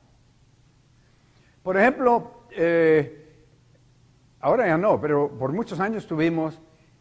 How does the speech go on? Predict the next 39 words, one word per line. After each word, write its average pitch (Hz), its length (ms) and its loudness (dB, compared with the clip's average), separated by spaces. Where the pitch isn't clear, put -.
ley 147 180 0
de 160 120 -4
control 147 280 -4
de 151 80 -4
cambios, 117 400 -2
es 123 100 -12
decir, 156 340 -6
que 120 180 -6
tenía 135 440 -4
precio 131 340 -4
fijo 90 460 -10
las 113 200 -6
divisas 127 420 -10
extranjeras, 104 520 -6
las 95 120 -12
monedas 117 340 -10
extranjeras, 95 440 -16
el 101 160 -16
cambio, 101 380 -4
como 82 160 -20
le 78 80 -18
llaman. 69 140 -20
Y 190 120 -6
pasaron 175 400 2
una 156 100 0
ley 165 160 4
control 139 360 -2
de 135 80 -2
cambios. - 360 -6
Toda 123 140 -8
la 117 80 -4
gente, 135 160 -8
"Ah, 139 100 -12
qué 139 100 -14
bueno 127 280 -8
que 104 80 -14
controlen 110 360 -16
los 98 140 -16
cambios". - 260 -16